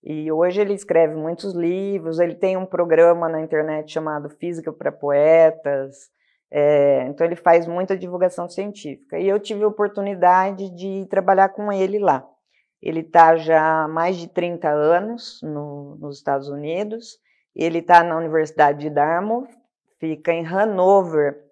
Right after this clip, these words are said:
é bem lá em cima mesmo, fica no estado de New Hampshire, e quase divisa com o Canadá, lá em Simão.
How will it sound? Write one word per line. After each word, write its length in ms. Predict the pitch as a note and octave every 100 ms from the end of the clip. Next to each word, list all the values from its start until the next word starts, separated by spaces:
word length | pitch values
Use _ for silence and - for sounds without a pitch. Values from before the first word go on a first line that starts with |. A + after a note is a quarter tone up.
| _
é 220 | C#3+ D#3 D#3
bem 420 | D3 G3+ C4+ D#4+
lá 100 | C#4
em 100 | C4
cima 380 | - F#3+ F3+ F3
mesmo, 600 | E3 D#3 C#3+ C#3+ C#3 -
fica 360 | D#3+ D#3+ F3+ F3+
no 120 | F3
estado 380 | F3+ F#3 E3+ E3+
de 80 |
New 240 | F3 F#3+ F#3
Hampshire, 680 | E3 E3+ F3 F3 - C3 - _ _ _ _ _ _ _ _ _
e 1120 | D#3+ E3 E3+ E3 E3 D#3 D#3 D#3 D3+ D3+ C#3+ C#3 D3 -
quase 320 | G3 A3+ C4
divisa 400 | A3+ G3+ A#3 A3+
com 60 |
o 60 | A3+
Canadá, 480 | A3 G#3+ F#3+ D3 C3
lá 180 | C#3 F3+
em 80 |
Simão. 500 | G3 G#3+ G3 C3+ -